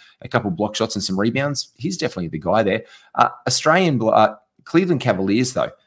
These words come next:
Caris LeVert didn't play Saturday with the Pistons. The Cavs managed his injury. Dean Wade out. But look, they're starting to look big. I heard an interesting thing. Do you think J B Bickerstaff could be the first coach that's let go? Because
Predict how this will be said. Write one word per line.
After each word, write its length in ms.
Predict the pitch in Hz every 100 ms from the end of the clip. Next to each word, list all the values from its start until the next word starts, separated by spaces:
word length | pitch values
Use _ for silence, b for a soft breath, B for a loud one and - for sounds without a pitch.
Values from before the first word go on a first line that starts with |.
| _ _ _ _ _ _ _ -
Caris 420 | - 147 160 131
LeVert 260 | 110 107 104
didn't 160 | 95
play 200 | 92 90
Saturday 440 | 87 - 85 90 87
with 100 | 87
the 60 | 87
Pistons. 480 | 104 - 95 90
The 80 | -
Cavs 400 | - 110 113 113
managed 320 | 92 85 85
his 140 | 85 82
injury. 340 | 90 92 90
Dean 300 | 90 107 98
Wade 220 | 87 85 95
out. 160 | 98
But 80 | - -
look, 180 | 151 -
they're 100 | 170
starting 380 | - 185 392
to 140 | 262 170
look 120 | -
big. 220 | 147 113 B B B B _ -
I 80 |
heard 180 | 139 233
an 80 | 381
interesting 400 | 220 160 - 104
thing. 240 | 104 76 - -
Do 120 | 147
you 80 | 240
think 240 | 370 247
J 180 | 117 120
B 140 | 117
Bickerstaff 680 | 92 95 113 - 127 208 - _ _ _ _ _ -
could 160 | 135
be 100 | 131
the 140 | 117 123
first 360 | - 107 104
coach 360 | - 98 98 -
that's 240 | 92 -
let 180 | 92 82
go? 220 | - 76
Because 520 | 85 - 135 123 -